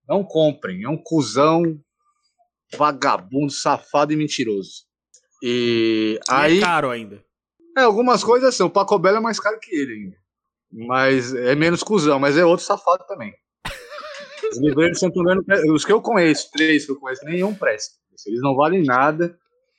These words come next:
Speaker 1: Vale a pena comprar lá porque às vezes é barato, você encontra um barato, você encontra em outro lugar.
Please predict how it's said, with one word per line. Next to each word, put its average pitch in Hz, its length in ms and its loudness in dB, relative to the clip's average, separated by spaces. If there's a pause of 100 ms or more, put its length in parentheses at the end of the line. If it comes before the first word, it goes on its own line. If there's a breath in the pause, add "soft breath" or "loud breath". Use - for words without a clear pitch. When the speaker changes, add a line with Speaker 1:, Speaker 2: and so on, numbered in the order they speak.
Speaker 1:
Vale 160 280 2
a 190 40 0
pena 190 220 2
comprar 180 360 0
lá 185 200 4
porque 247 340 -6
às 226 180 4
vezes 214 180 2
é 226 60 2
barato, 196 440 2
você 185 120 -4
encontra 170 260 -8
um - 60 -14
barato, 160 240 -2
você 175 100 -6
encontra 180 240 -12
em - 100 -18
outro 403 60 -12
lugar. 330 380 0